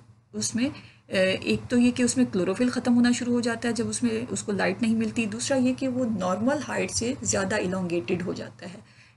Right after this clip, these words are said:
ऐसी condition को etiolated condition कहते हैं, ऐसा plant etiolated plant कहलाता है। अब यहाँ पर देखें, नीचे यहाँ आपको दिखाया गया कि ये एक ही plant है, ये उसकी non etiolated form दिखाई गई है,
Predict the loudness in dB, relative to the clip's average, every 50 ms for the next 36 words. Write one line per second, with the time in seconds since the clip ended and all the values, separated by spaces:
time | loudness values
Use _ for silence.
0 | _ 0 2 2 4 4 6 8 8 8 8 8 6 4 4 4 2 0 0 0
1 | 2 2 4 4 4 4 4 2 2 0 2 0 0 0 0 0 -2 -4 -4 -4
2 | -4 -2 -2 0 0 0 0 -2 -2 -2 -2 -2 -2 -2 -4 -4 -2 0 2 2
3 | 2 2 2 0 0 0 -2 -2 -2 -2 -2 -4 -2 -2 -2 -4 -4 -6 -8 -8
4 | -8 -10 -16 -20 -20 -20 -12 _ -2 0 2 2 4 2 4 4 2 2 2 2
5 | 0 0 2 2 2 0 -2 -8 -16 -16 -4 0 2 2 4 4 4 4 4 2
6 | 2 2 2 2 0 0 -2 -2 -2 -2 -2 -2 -2 -2 0 0 0 0 2 0
7 | 0 0 0 0 0 0 0 0 0 0 0 -2 -4 -4 -2 0 0 0 -2 -2
8 | -2 -2 -4 -4 -6 -10 -18 _ -4 0 2 4 4 2 2 2 2 2 2 2
9 | 2 2 2 2 0 0 0 0 2 2 2 2 2 2 0 0 0 -6 -16 -20
10 | _ _ _ 0 2 4 4 4 2 2 2 2 2 2 2 0 0 0 0 0